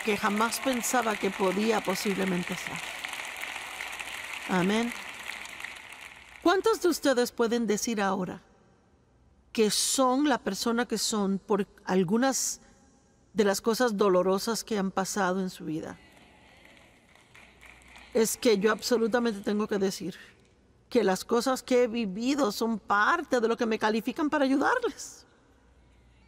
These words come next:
Y solo tenemos que ver a Jesús. Dice que las cosas que Él vivió,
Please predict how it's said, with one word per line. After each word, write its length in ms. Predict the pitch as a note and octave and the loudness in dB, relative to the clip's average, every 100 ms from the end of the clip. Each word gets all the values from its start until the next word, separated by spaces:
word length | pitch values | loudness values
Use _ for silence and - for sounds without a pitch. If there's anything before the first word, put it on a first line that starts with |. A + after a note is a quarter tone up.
| _ _ _ _ _ _ _ _ _ _ | _ _ _ _ _ _ _ _ _ _
Y 160 | B3+ | 0
solo 320 | A3 F#3 C#4+ G4 | 4 4 4 2
tenemos 360 | F4 E4+ F#4 | 2 2 0
que 140 | - C4+ | 2 4
ver 180 | B3+ | 4
a 80 | D#4+ | 2
Jesús. 720 | C#4+ C4 - E4 F#4+ E4 A3 | 0 -2 -2 0 0 0 -2
Dice 400 | G3+ D4 - C#4 - - _ _ _ _ _ _ _ _ _ _ _ _ _ _ _ _ _ _ _ _ _ _ _ _ _ _ | -2 -2 0 -2 -4 -20 _ _ _ _ _ _ _ _ _ _ _ _ _ _ _ _ _ _ _ _ _ _ _ _ _ _
que 120 | C#4+ | 2
las 260 | B3 A#3 - | 4 2 0
cosas 420 | - C#4+ D#4+ F4 | 2 2 2 -2
que 160 | - C#4 | 2 2
Él 140 | C#4 | 2
vivió, 1000 | C4+ B3+ G#3 G3+ G#3+ B3 C4+ F#4+ G4+ - | 0 -2 -2 -4 -2 -2 -2 -6 -12 -16